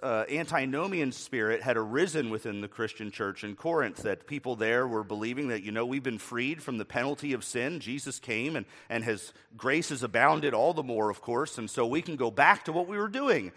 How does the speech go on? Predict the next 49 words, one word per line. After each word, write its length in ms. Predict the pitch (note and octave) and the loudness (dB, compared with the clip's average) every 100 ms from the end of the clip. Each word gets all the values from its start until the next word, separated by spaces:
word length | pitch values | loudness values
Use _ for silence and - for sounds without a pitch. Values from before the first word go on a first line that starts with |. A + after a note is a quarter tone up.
| - - | -16 -8
which 140 | D3 | -8
is 120 | C#3 C3+ | -4 6
why 200 | D3+ C#3+ | 6 8
back 220 | C#3 B2+ | 6 4
in 80 | A2+ | 0
chapter 320 | C3+ A2+ G#2 | 0 0 -2
five, 480 | - A#2+ D3+ F3 - | 0 2 2 2 -2
Paul 200 | C#3 D3+ | 0 0
says 360 | - C#3 A#2+ - - | 2 2 2 -2 -6
that 100 | C#3 | -2
there's 220 | D#3 D#3 | 0 0
sexual 420 | - F3 D#3+ D3+ D3 | 0 0 0 -2 -6
sin 220 | E3+ E3+ | -4 -4
happening 440 | C#3 D#3 D#3 D3 | 2 2 2 -2
among 280 | D3 D3 D3 | 0 0 -2
you 140 | F3 | -4
that 120 | D#3+ D#3 | -4 -4
even 200 | F3+ F#3 | -4 -6
the 40 | |
pagans 680 | - F#3+ B3 E3 A#2 F#2+ - - | 0 2 2 0 -2 -4 -10 -8
would 200 | A#2+ B2 | -2 -2
blush 320 | A#2 A#2+ A2 | 4 2 2
to 80 | - | -4
talk 260 | A2 A2 G2 | 2 2 2
about. 300 | F#2 D2 B1+ _ _ _ _ _ _ C#3 | -2 -6 -8 _ _ _ _ _ _ -4
And 100 | D#3+ | 0
here 140 | F#3 | 2
in 80 | D3 | 4
chapter 320 | E3 B2 B2 | 4 4 0
six, 320 | - E3 F#3 | -2 -4 -4
he's 160 | D3+ C3 | -8 -4
talking 340 | C#3 B2 C3 | 2 2 2
about 220 | B2+ A#2+ | 4 4
that 160 | C3 A#2 - - | 4 0 -4 -4
the 140 | A#2+ | -2
Christians 400 | A2+ D3+ D3 E3 | 0 0 -2 -2
are 80 | D#3 | -2
suing 440 | D3 - B3+ C4 F#3 | -4 -2 0 2 0
each 200 | B2+ - | 0 0
other, 320 | F#2+ D#2 D2+ | 0 0 -8
and 100 | - | -8
perhaps 380 | A2+ B2 B2 - | -2 0 0 -2
they're 120 | G#2+ | -8
suing 300 | - C3 B2+ | -4 -4 -4
each 140 | A#2 | -2
other 180 | A#2 G#2+ | 0 2
out 80 | G2 | 2
of 120 | F2 | 0
marriage. 580 | G#2+ A#2 C#3+ G3 G3 | 0 2 2 0 -2